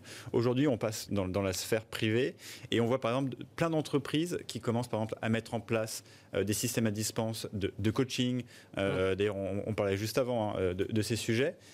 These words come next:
Speaker 1: Euh, est-ce qu'on n'est pas aussi, maintenant, on transfère ce chouchoutage à distance avec des nouveaux services et des nouveaux produits ?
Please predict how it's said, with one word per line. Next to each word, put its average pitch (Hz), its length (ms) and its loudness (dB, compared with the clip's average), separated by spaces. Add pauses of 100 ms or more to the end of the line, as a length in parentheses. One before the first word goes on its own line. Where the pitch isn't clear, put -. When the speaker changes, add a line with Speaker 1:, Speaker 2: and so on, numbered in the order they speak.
(180)
Speaker 1:
Euh, 104 240 2
est-ce 110 180 -2
qu'on 143 200 2
n'est 120 100 2
pas 117 140 2
aussi, 113 340 -2
maintenant, 135 480 -2 (220)
on 107 80 0
transfère 147 580 2
ce - 140 -6
chouchoutage 127 680 -2 (640)
à 139 120 2
distance 131 580 -2
avec 117 280 2
des 123 100 4
nouveaux 117 240 4
services 117 340 0
et 110 40 0
des 101 60 2
nouveaux 107 160 4
produits ? 107 360 -2